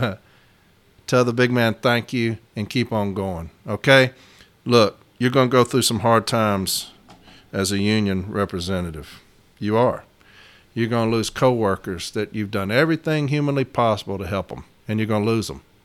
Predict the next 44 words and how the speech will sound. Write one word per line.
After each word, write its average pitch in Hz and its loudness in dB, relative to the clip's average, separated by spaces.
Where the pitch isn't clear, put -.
okay? 127 2
Keep 180 2
going. 113 2
Keep 156 0
going 151 2
through 143 0
that 127 2
storm. 101 -2
I - -4
promise 143 2
you, 143 -2
you're 135 -4
gonna 135 0
come 143 -4
out 131 0
on 131 -2
the 123 -2
other 120 0
side. 120 0
You're 117 -2
gonna 110 -2
be 101 -2
smarter 123 6
for 131 0
it. - -6
You're 107 -8
gonna 98 -4
be 90 -8
stronger 123 2
for 131 0
it. - -10
And 101 -4
people 135 0
will 117 2
recognize 104 -2
you - -10
for 92 -10
that, 87 -8
okay? 139 4
That 117 6
was 107 -2
free 104 0
of 90 -6
charge. 85 -10